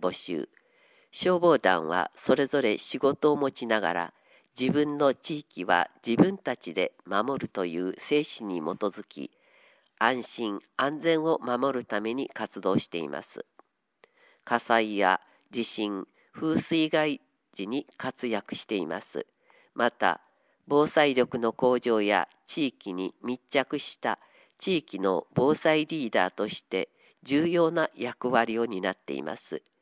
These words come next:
地-、地域のために消防団へ入団しませんか？団員随時募集中です。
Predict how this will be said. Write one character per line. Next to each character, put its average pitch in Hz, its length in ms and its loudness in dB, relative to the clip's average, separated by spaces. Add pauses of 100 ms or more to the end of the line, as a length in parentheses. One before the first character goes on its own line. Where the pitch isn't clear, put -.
(680)
地-、 131 320 4 (240)
地 160 140 4
域 139 180 -4
の 120 160 2
た 123 160 2
め 123 140 -2
に 110 200 -4
消 160 300 2
防 185 160 4
団 95 340 0
へ 90 220 0
入 117 240 0
団 110 180 2
し 113 160 -8
ま 110 140 -2
せ 113 220 -6
ん 87 40 -12
か？ 139 240 -10 (720)
団 110 240 2
員 95 300 -4 (160)
随 170 280 -4
時 117 280 -8
募 85 120 4
集 87 240 -6
中 - 220 -8
で - 140 -10
す。 - 240 -16